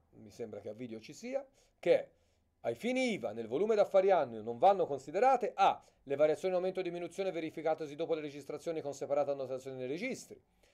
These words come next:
i passaggi interni di beni e servizi fra attività separate svolte dallo stesso soggetto o le operazioni esenti. Carlo dice, "Ci può spiegare la domanda?" Io non è che non ho capito le risposte, non ho capito la domanda. <laughs> Io sono posto fisso da qualche mese ormai e continuo a seguirla. Grande, gronghista, vista? Gra-, grande. Oh.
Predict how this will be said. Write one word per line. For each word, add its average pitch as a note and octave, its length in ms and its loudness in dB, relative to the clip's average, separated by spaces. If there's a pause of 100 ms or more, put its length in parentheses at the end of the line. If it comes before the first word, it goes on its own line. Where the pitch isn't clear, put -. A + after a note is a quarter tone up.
(100)
i C#3+ 80 -14
passaggi D3 380 -2
interni D3+ 260 0
di C#3+ 80 -6
beni D3 140 -2
e C#3 40 -6
servizi C#3+ 400 -8
fra C#3 100 -4
attività C3 320 -4
separate C3+ 400 -4
svolte B2+ 300 -4
dallo B2+ 120 -4
stesso A#2+ 240 -14
soggetto C3 560 0 (200)
o F3+ 100 -2
le F3 80 4
operazioni D#3 440 2
esenti. G2 480 -6 (840)
Carlo D#3 260 6
dice, C3 220 -8
"Ci B2 140 -10
può F3 120 4
spiegare D3 300 2
la B2+ 60 4
domanda?" A#2+ 400 -2
Io B2 220 -4
non C#3+ 140 2
è G#3 80 8
che F3+ 120 2
non D#3+ 100 0
ho D3 60 2
capito C#3 320 -4
le C3 60 -2
risposte, A#2 420 -8
non B2+ 80 -2
ho C#3 40 -2
capito D3+ 200 0
la D3 80 6
domanda. A#2 440 -4
<laughs> - 420 -14 (840)
Io F#3 140 4
sono F3 200 4
posto D3+ 280 0
fisso F#3 280 -6
da D#3 80 2
qualche D#3 300 0
mese E3+ 320 2
ormai G#3 320 6
e - 20 4
continuo D3+ 360 -2
a - 20 -6
seguirla. E3+ 500 0
Grande, E3 1000 2
gronghista, D3 600 -2
vista? G#3+ 340 -12
Gra-, A2+ 280 -10
grande. B2 500 -6
Oh. - 120 -18